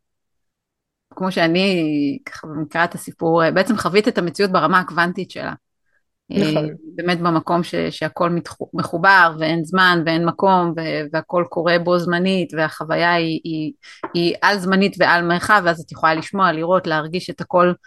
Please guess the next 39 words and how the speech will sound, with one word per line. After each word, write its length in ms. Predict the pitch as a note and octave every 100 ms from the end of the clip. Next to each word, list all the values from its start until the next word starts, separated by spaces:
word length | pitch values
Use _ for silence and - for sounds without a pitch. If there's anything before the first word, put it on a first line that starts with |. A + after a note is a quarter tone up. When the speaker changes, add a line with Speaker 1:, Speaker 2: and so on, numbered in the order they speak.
| - - _ -
Speaker 1:
אה, 280 | D#3+ D#3+ E3 D#3+ - _ -
ברגע, 440 | D#3+ E3+ F#3+ F#3
למרות 300 | E3+ E3 E3+
שזה 240 | - E3 E3
לא 100 | E3+
בהכרח 320 | E3 - D#3
שם, 180 | F3+ F3 -
כמו 200 | E3+ E3+
לשמוע 420 | - F#3 F3 F3
שיחה 320 | - - E3+
שבכלל 400 | F#3 E3+ - E3+
לא 60 | F3
מתנהלת 320 | F3 E3+ E3+
לידך, 340 | E3+ E3+ G#3 F#3+
או 60 | D#3
להרגיש 340 | E3 D#3+ F3+ -
חוויות. 300 | F3 C4 - - -
בעצם 240 | A#3 C#4
חווית 280 | A#3 G#3+ B3+
את 100 | A#3+
המציאות 320 | F#3+ A3 A3
ברמה 320 | F#3 E3 F#3+
הקוונטית. 400 | F#3+ G#3 B3+ B3+
אני 300 | F#3+ F3+ F3 - - - F#3
בטוחה 440 | G3 G#3 - A#3+
שיש 220 | B3 A3+
אנשים 360 | G#3+ G3 G#3+ G#3
שמאוד 880 | G#3 F#3 E3+ D#3 - _ F#3 F#3 F#3+
נבהלים, 600 | F#3+ F3 F#3 A#3 D4 D4
אה, 200 | C#4+ C4+
ממה 220 | C4 B3+ C4
שאת 120 | -
מתארת, 320 | B3+ C4 C#4
ויש 240 | G#3+ G3+ A3
אנשים 200 | G#3+ A3
שאומרים, 320 | G3+ G3+ G#3 G3+ _ _
"וואי, 240 | G#3 G#3 G#3
איזה 160 | G#3
כיף." 280 | F#3+ G3+ D#3+